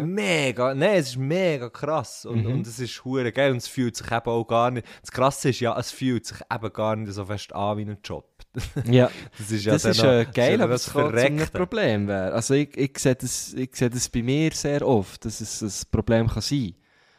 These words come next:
Speaker 2: Weil man dann eben dann sehr vielen Orten noch zusagt und hier nochmal, äh, einen extra Aufwand macht und da eben noch länger bleibt oder so.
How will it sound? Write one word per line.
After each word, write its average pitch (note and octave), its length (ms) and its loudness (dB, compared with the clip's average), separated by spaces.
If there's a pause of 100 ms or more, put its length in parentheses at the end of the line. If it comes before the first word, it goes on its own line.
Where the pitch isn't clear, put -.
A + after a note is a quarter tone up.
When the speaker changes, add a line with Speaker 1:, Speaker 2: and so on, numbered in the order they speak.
(260)
Speaker 2:
Weil G#2+ 160 -2
man G#2+ 140 -4
dann A#2 180 0
eben A#2+ 220 2
dann A#2+ 180 6
sehr B2+ 240 2
vielen A#2+ 400 -2
Orten A#2 260 -2
noch A2 100 -2
zusagt C#3+ 880 0
und G#2+ 340 -2 (460)
hier C3 240 0
nochmal, B2 520 2
äh, G2+ 240 -4
einen A2+ 100 -4
extra A#2+ 460 -4
Aufwand A2+ 640 -8
macht A2+ 400 -6
und G2+ 180 -8
da A2 380 2
eben A2 440 0 (580)
noch A2 180 2
länger A2 320 2
bleibt G#2+ 480 -2
oder G#2+ 240 -4
so. G#2 420 0